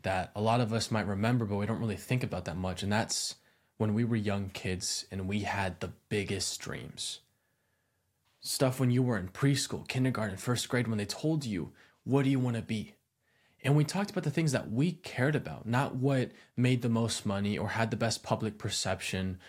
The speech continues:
or was known as good careers or how long it took in school or what you had to do to get there.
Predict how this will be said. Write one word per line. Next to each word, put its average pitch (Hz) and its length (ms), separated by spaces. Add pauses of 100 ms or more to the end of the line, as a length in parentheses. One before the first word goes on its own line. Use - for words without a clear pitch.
(180)
or 110 260
was 104 260
known 113 300
as 110 300
good 101 340
careers 92 840 (400)
or 117 140
how 123 160
long 117 400
it 104 160
took 120 260
in 104 100
school 107 640
or 98 100
what 101 160
you 110 120
had 110 180
to 104 60
do 107 220
to 95 80
get 92 280
there. - 300